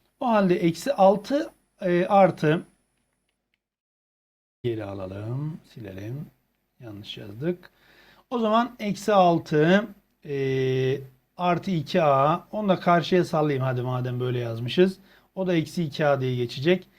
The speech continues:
Her tarafı eksiyle çarpınca altı büyük iki a olacak.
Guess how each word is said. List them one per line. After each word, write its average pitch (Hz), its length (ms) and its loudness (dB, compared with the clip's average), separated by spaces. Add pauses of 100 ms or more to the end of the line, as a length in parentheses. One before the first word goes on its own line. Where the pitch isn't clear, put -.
(200)
Her 220 240 -2
tarafı 196 240 4
eksiyle 180 400 4
çarpınca 156 640 0
altı 156 460 0
büyük 160 400 -2
iki 147 300 -8
a 165 180 4
olacak. 208 480 0